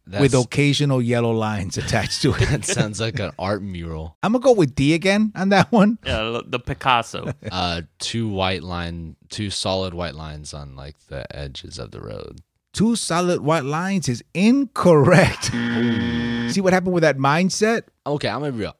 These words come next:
Speaker 2: I kinda forgot what a one-way road is. So when they were talking about lane dividers, I thought, "That's kinda weird."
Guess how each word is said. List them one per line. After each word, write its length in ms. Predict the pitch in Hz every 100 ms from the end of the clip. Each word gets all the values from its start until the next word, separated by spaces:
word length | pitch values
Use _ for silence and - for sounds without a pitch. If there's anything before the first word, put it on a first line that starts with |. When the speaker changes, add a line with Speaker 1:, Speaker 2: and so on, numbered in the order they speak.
| _
Speaker 2:
I 100 | 123
kinda 220 | 131 131 123
forgot 340 | 95 92 101
what 100 | 104
a 60 | 104
one-way 260 | 107 107
road 200 | 101 104
is. 340 | 107 110 - - _ _
So 280 | - 117 92
when 120 | 101
they 80 | 110
were 60 | 110
talking 180 | 127 110
about 160 | 82
lane 180 | 76 110
dividers, 680 | 110 113 113 113 113 - - _ _ _
I 80 | 95
thought, 320 | 87 87 73 - _ -
"That's 160 | 98
kinda 200 | - 95
weird." 300 | 78 87 90